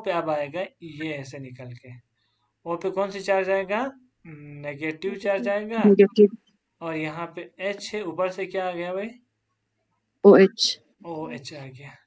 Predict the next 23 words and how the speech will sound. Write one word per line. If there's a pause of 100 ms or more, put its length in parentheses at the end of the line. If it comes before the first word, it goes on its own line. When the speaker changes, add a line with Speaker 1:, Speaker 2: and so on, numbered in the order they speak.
Speaker 1:
ठीक
है,
फिर
इसके
बाद
क्या
होता
है? (920)
ये
नेगेटिव
चार्ज
यहाँ
पे
रिटर्न, (720)
हाइड्राइड
शिफ्ट
होगा
कि
नहीं
होगा? (2000)
ये
यहाँ
से